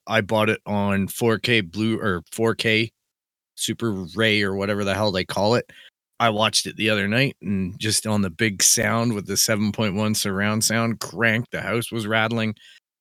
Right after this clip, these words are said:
And I was just moved. Like, that movie, every time I watch it, I pick up on something different. I pick on subtleties. I, I just enjoy the cinematography, the presentation,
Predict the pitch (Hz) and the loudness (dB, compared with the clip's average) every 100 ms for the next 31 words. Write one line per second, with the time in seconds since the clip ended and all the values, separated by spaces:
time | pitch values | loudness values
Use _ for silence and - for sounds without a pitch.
0 | _ _ - 110 107 104 104 - - 107 | _ _ 0 2 4 2 -2 -4 0 2
1 | 107 117 95 110 117 - - _ - 113 | 4 0 0 0 0 -2 -4 _ -6 0
2 | 110 110 135 117 90 - _ _ 104 92 | 4 6 6 6 2 -12 _ _ -6 -2
3 | 104 104 101 120 123 120 120 120 127 131 | 4 4 4 0 2 4 4 4 2 2
4 | 123 113 101 127 - - 80 - 107 117 | 2 2 4 2 2 -4 -6 -2 -2 -2
5 | 104 107 90 101 95 92 110 92 - _ | -4 -4 -4 -4 -4 -4 -4 -6 -8 _
6 | _ _ _ - 107 - 127 - _ _ | _ _ _ 0 0 2 0 -2 _ _
7 | _ _ _ - 107 - 123 - 113 101 | _ _ _ -2 -2 0 -2 0 -2 0
8 | - - 110 101 - 110 120 135 - 104 | 2 2 2 -2 -4 -2 0 0 0 0
9 | 104 98 95 - - _ _ _ _ _ | 2 0 -2 -12 -20 _ _ _ _ _
10 | - 110 117 120 123 117 120 113 107 101 | -2 2 2 0 2 0 2 2 2 2
11 | - 123 113 113 110 104 101 98 110 110 | 2 2 0 0 0 0 0 -2 0 0
12 | 101 - 123 110 101 - 98 101 104 107 | 0 -2 -2 -2 -2 -2 0 0 0 -2